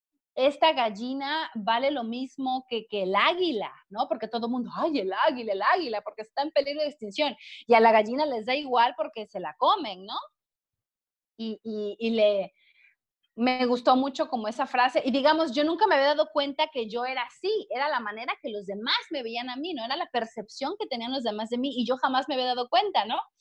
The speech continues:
Y, y sí fue muy bonito que me lo hicieran ver porque es cierto, para mí, yo llegaba y abrazaba a la gallina y, y pude ver su personalidad y, y convivir con ella y todo. Entonces fue, pues fue algo único, ¿no? Porque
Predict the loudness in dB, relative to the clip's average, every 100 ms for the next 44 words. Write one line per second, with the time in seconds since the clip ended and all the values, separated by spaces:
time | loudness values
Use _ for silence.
0 | _ _ _ -4 -2 -2 -2 0 4 4
1 | 6 4 4 2 0 -2 -4 -2 -2 -2
2 | 2 2 2 0 0 -4 0 -2 -2 -2
3 | 0 0 -2 -2 -2 -2 -4 -6 -6 _
4 | _ -4 2 6 8 6 6 4 2 0
5 | 0 2 2 2 -2 -4 -8 -10 -14 -10
6 | -10 -10 -12 -12 -12 -12 _ -8 2 4
7 | 2 -4 _ _ -4 2 4 4 2 4
8 | 2 2 2 2 2 4 6 6 4 -2
9 | -8 _ _ -16 -12 -10 -2 2 2 2
10 | 0 -2 2 2 2 2 4 6 4 2
11 | 0 0 0 -4 -8 -12 -12 -10 -4 -2
12 | -2 -4 -8 _ _ _ -12 -8 -8 -2
13 | 0 4 4 4 0 -6 -8 -12 -8 -8
14 | -8 -8 -10 -10 -12